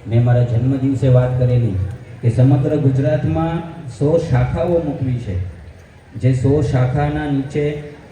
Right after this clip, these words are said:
આરોગ્ય સમિતિ હોય, કલ્યાણ સમિતિ હોય, શૈક્ષણિક સમિતિ હોય,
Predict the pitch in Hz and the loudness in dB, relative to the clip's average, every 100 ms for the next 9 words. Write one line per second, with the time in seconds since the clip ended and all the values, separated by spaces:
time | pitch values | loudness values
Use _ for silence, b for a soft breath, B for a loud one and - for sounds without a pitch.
0 | - 107 123 135 131 139 127 131 131 127 | -6 0 2 2 2 0 0 2 2 0
1 | 135 127 123 131 127 - - - - - | 2 6 6 6 2 0 -8 -16 -18 -10
2 | 120 110 120 127 131 127 123 131 127 127 | -2 0 2 2 0 2 4 4 2 2
3 | 117 123 127 - 107 110 107 143 147 131 | 4 4 2 -2 0 0 0 0 -2 -2
4 | 135 127 127 127 123 107 107 | 0 4 4 4 4 6 6